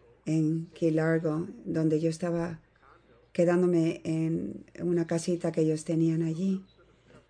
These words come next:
ella vino con algo de trepidación para decirme que tenía un mensaje para mí del Señor. Y el mensaje fue que el Señor quería que yo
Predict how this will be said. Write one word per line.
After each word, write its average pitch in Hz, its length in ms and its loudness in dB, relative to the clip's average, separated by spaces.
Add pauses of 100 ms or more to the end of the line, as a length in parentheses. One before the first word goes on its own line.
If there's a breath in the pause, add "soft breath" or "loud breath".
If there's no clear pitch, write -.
(480)
ella 185 300 4
vino 202 240 2
con 175 300 0
algo 185 280 0
de 160 140 4
trepidación 170 1080 -2 (1040)
para 165 240 2
decirme 180 440 4
que 185 120 4
tenía 170 340 6
un 170 140 4
mensaje 160 600 0
para 151 280 -6
mí 165 340 2
del 147 240 -6
Señor. 143 460 -8 (2000)
Y 180 180 2
el 175 100 4
mensaje 175 680 2
fue 170 520 0 (760)
que 165 100 2
el 165 80 4
Señor 175 560 4
quería 170 460 2
que 156 180 0
yo 175 480 0